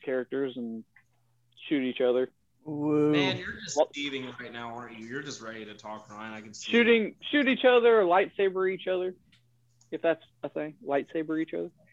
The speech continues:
Speaker 1: Uh,
Speaker 3: Cool.
Speaker 1: we had a, a ver-, brand new E A game, though, Ryan. E A has done something with the Switch. This is a brand new title only on the Switch. It's called Knockout City. It is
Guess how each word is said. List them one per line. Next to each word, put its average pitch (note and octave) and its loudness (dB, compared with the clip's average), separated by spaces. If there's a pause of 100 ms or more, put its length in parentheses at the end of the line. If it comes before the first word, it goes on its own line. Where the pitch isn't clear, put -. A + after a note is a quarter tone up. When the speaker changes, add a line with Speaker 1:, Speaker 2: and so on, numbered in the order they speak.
(320)
Speaker 1:
Uh, F3+ 10 (520)
Speaker 3:
Cool. F3+ -4
Speaker 1:
we G3+ 10
had B3 10
a, G#3+ 6 (160)
a F#3 10
ver-, G3 6
brand B3 4
new C4 2
E A3 0
A F#3 6
game, F3 0
though, E3 2
Ryan. E3+ -2 (120)
E D3 -4
A D3+ 2
has C#3+ -10
done F3+ 0
something G3+ -2
with G3 -4
the G3 -2
Switch. A3+ 4 (100)
This E3 -4
is E3 2
a D3+ 8
brand G3 2
new A#3 2
title A3 4
only A3 2
on A#3+ 2
the F#3+ -4 (120)
Switch. B3 2 (720)
It's G3+ 4
called G3 8
Knockout G#3 2 (160)
City. G3+ -2 (1800)
It A3 8
is G3 8